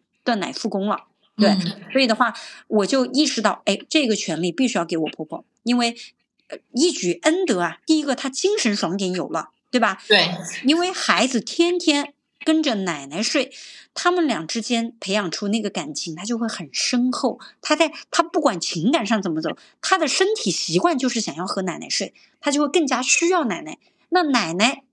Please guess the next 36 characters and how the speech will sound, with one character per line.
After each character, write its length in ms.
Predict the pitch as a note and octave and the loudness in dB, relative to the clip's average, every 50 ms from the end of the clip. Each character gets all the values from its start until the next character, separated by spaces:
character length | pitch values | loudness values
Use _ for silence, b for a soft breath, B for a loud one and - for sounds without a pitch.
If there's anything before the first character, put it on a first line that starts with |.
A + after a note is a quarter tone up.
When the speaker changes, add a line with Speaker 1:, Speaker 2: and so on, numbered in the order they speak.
| _ | _
Speaker 1:
因 300 | - C4+ C#4+ F4+ F#4+ F#4 | 0 2 2 2 2 2
为 100 | D#4 C4+ | 2 0
孙 300 | C4 - - D#4 D#4 E4+ | 0 0 0 2 2 2
子 100 | E4+ A#3+ | 2 0
的 80 | G#3 F#3 | -2 -4
这 120 | F3 C4 | -4 -4
种 140 | C#4 A#3+ F#3 | -4 -4 -4
被 220 | F3 - F#4+ F4 D4+ | -2 0 2 2 2
需 300 | B3+ - - - E4+ E4+ | 0 -2 -2 0 2 2
要 180 | F#4 F4 C4 | 2 2 0
感， 200 | G#3+ F#3 - - _ - | -2 -4 -8 -10 _ -6
他 120 | - C4 | -2 0
会 100 | B3+ C4 | 0 2
觉 160 | B3+ G#3+ F#3+ | 0 0 -2
得 140 | F3+ F#3+ G3 | -2 -4 -4
他 180 | G3 - - C#4+ | -6 -6 -6 -4
是 140 | C#4+ - | -4 -2
获 340 | C#4+ - - - G4+ G4 C#4 | -4 -4 0 2 2 2 2
得 200 | G#3 - D3+ D#3 | 2 0 -2 -2
者。 220 | D#3 - - - _ _ _ _ _ _ _ _ _ _ _ _ _ _ | -2 -4 -8 -8 _ _ _ _ _ _ _ _ _ _ _ _ _ _
你 80 | A3+ | 2
看 160 | A3 C#4+ D#4 C4 | 2 2 2 0
媳 200 | - - A3+ B3+ | 0 0 0 2
妇 120 | B3 C#4+ | 4 4
来 140 | B3+ G3 G3+ | 2 4 4
了， 180 | G#3+ F#3+ - B B B B B B B B B _ | 2 0 0 B B B B B B B B B _
我 140 | - A3+ A3 | 0 2 2
儿 160 | G3+ G3 A#3 | 2 0 -2
子 100 | B3 C4+ | -4 -4
还 140 | - G3+ G3 | -2 -2 -2
是 80 | A#3 | 0
对 100 | C4 D4 C4 | 0 0 0
我 80 | G#3+ F3+ | 0 0
那 60 | F#3 | 0
么 100 | F#3 E3+ | -2 -2
好， 220 | - - - - | -4 -6 -10 -12